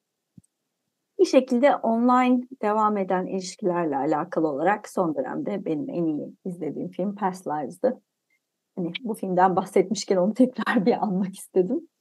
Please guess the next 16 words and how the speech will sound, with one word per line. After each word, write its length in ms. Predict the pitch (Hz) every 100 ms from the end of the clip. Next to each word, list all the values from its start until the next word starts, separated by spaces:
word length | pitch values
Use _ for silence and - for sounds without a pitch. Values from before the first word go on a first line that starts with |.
| _ _ _ _ _
Ee, 320 | 214 214 214
bu 60 | 202
haftanın 540 | 202 196 185 294 349 -
son 340 | 277 294 277 -
yeni 240 | 208 202
vizyon 360 | 190 190 196 202
filmi 300 | 196 185 190
ise 340 | 196 254 262
bir 280 | 220 220 - -
canlandırma. 920 | 185 185 175 170 165 160 208 294 -
Tay 280 | - 247 262
iki 400 | - 190 - 285
Ebabil 500 | - 180 190 185 202
Takımı. 600 | - 165 185 175 311 392 - - - _
Bu 100 | 240
da 320 | 247 254 294